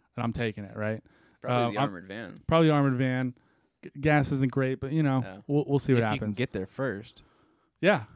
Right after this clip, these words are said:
Speaker 1: yeah. If I can get there first, 'cause I do have other coworkers who own guns, and that's might be a problem. But
Speaker 3: You might have to fight them. You might have to shoot them
Speaker 1: I
Speaker 3: in
Speaker 1: would
Speaker 3: order
Speaker 1: love
Speaker 3: to
Speaker 1: to shoot
Speaker 3: get
Speaker 1: some
Speaker 3: the
Speaker 1: coworkers.
Speaker 3: <laughs> Yeah.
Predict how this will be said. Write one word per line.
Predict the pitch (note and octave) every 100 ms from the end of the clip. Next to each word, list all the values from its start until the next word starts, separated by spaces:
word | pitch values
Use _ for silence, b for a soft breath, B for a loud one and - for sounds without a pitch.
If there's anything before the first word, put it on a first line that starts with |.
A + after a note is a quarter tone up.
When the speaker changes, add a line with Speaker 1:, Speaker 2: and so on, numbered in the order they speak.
| - D3
Speaker 1:
yeah. | E3
If | C#3
I |
can | C3+
get | D3
there | C#3
first, | - D3+ -
'cause | C#3
I | C3+
do | C#3 D3+
have | C#3+ C#3
other | C#3
coworkers | - C#3+ C#3+ B2 B2 A2+
who | B2 A#2+ B2+
own | A#2 B2+ B2
guns, | C3+ C3 A#2+ A2
and | A2+
that's | A2+ - B2+
might | A#2+
be | A#2+
a | B2+
problem. | C3 A#2+ A2 G#2 -
But | A#2 - _ -
Speaker 3:
You | C3
might | E3 C#3+
have | B2+
to | A#2
fight | - B2+ D3 A2
them. | G#2+ G#2+
You | A#2
might |
have | C#3+
to | A#2
shoot | F#2+ - C#3+
them | C3
Speaker 1:
I | E3
Speaker 3:
in | D#3+
Speaker 1:
would | C#3+
Speaker 3:
order | C3+
Speaker 1:
love | B2+ A#2
Speaker 3:
to |
Speaker 1:
to | A2+
shoot | A#2+
Speaker 3:
get | G#2
Speaker 1:
some | G#2+
Speaker 3:
the |
Speaker 1:
coworkers. | G#2+ G#2+ G#2 G#2 G#2 G#2+ E3+ D#3+ F3 -
Speaker 3:
<laughs> | -
Yeah. | C#3+